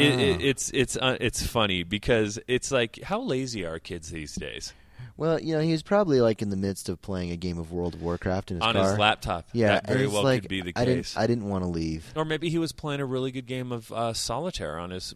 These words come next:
Speaker 1: uh, his smartphone.
Speaker 2: Sure. Yeah, or maybe he had a new iPhone that he was playing with.
Speaker 1: I don't know. Yeah, speaking of iPhones, you see the new iPods?
Speaker 2: Those little nanos?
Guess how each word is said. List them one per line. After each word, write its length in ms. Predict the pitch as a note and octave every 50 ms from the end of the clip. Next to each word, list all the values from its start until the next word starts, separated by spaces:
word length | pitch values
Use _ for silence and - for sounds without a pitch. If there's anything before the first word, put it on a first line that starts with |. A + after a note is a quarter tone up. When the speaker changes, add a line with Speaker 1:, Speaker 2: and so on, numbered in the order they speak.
| F#2 -
Speaker 1:
uh, 140 | G2 G#2+ G#2
his 120 | G2 F#2
smartphone. 640 | - - - - - C3+ D#3 F#3 - - F2+ D#2+ C#2+ D2
Speaker 2:
Sure. 560 | F#2 - - - G3+ D#3 F#2+ F2 F2 F#2+ - _ _ _ _ _ _ _ _ -
Yeah, 380 | - C#3+ F#3+ G3+ A2 E2+ E2 F2+ -
or 100 | - A2
maybe 240 | A2 A#2 A#2+ B2+ C3+
he 80 | B2+ C3
had 120 | B2 A2
a 40 | G#2+
new 120 | G#2+ G2+ F2+
iPhone 420 | - E2+ G2 A2 - - G#2+ G#2
that 80 | G#2 G#2
he 60 | G#2
was 100 | G#2 G2+
playing 320 | - - G#2+ G#2 G#2 G#2
with. 240 | G#2 G#2 G#2+ A2 -
Speaker 1:
I 140 | C#3 C3 A#2
don't 160 | F#2+ E2+ E2+
know. 260 | F2+ F2+ E2+ D#2 D#2+ - - - -
Yeah, 180 | G#2 G2+ F#2+
speaking 420 | F#2 - - - D#3+ D#3 - C#3+ A#2
of 60 | G2+
iPhones, 560 | G2 G2+ A#2 B2 - - F2+ E2+ E2+ F2+ - -
you 80 | A2 G2+
see 160 | - - A2+
the 140 | G2 G2+ G2
new 160 | G2+ G2 G2
iPods? 560 | F#2 F#2 F#2 - - A2 G#2+ A2 B2 - - - _ _ _ _ -
Speaker 2:
Those 180 | - G#2+ F#2+ G2
little 180 | F#2+ G#2+ G#2 G2
nanos? 520 | F#2+ F#2+ G2 G#2 A2 A2+ B2+ B2 -